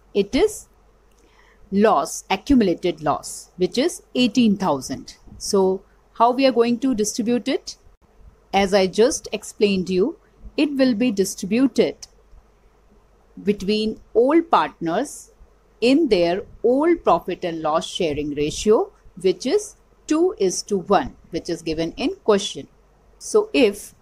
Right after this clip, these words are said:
eighteen thousand dis-, will be distributed in two is to one ratio, then we will get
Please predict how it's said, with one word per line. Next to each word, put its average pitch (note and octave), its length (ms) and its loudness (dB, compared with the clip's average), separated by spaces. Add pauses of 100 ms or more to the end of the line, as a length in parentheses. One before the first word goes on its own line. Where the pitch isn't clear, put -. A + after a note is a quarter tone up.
eighteen D#4+ 360 0
thousand F3 720 0 (840)
dis-, F#3 160 -4
will G3+ 240 0
be G3 140 2
distributed G3 880 -4 (920)
in G#3 520 0
two C4+ 180 0
is D4 220 0
to C4+ 120 -4
one G#3 360 0
ratio, F#3 640 -2 (160)
then G3+ 180 -2
we A3 100 0
will G#3 200 0
get F3 480 -2